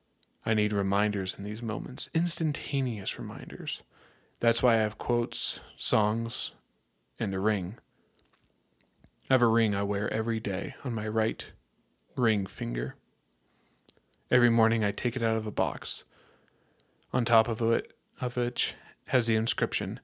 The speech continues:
"Have courage." It serves as my, as my reminder. I can hold on to it when the moment comes for me to have courage and fight the fear to prevent it from settling in.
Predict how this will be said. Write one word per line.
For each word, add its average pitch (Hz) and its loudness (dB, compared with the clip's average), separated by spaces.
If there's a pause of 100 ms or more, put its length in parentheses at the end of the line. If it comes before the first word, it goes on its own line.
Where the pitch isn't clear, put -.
(420)
"Have 95 -6
courage." - -6 (1120)
It - -4
serves 117 2
as 110 -2
my, 113 0 (400)
as 120 -4
my 107 0
reminder. 98 -2
I 104 -4
can 117 -4
hold 135 6
on 117 4
to 107 -2
it - -2
when 113 -4
the 107 -2
moment 107 0
comes 117 -2
for - -6
me 110 -2
to 104 -4
have 113 -4
courage 123 0
and 113 -8
fight 120 -2
the 123 -6
fear 113 -4 (220)
to - 0
prevent 110 2
it - -8
from 123 -10
settling 110 0
in. 131 -4